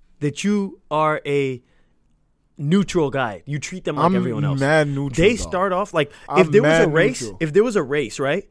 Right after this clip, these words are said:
Speaker 2: Uh-huh.
Speaker 1: You're gonna place the biracial guy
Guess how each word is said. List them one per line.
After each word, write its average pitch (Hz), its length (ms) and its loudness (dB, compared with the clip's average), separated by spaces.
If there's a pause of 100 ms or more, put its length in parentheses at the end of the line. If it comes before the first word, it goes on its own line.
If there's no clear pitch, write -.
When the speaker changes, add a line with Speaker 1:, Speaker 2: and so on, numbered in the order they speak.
(120)
Speaker 2:
Uh-huh. 131 220 -6
Speaker 1:
You're 180 220 4
gonna 208 200 -4
place 190 420 -6
the 151 120 -8
biracial 143 600 -6
guy 202 320 -4